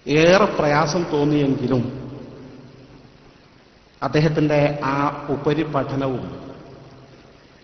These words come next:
ഉയർന്ന ചിന്തകളും ഇന്നീ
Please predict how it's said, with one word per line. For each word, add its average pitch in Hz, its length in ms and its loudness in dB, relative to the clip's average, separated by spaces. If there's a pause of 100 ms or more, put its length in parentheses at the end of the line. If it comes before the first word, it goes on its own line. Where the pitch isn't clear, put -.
(260)
ഉയർന്ന 185 800 2
ചിന്തകളും 147 600 2 (1500)
ഇന്നീ 170 320 6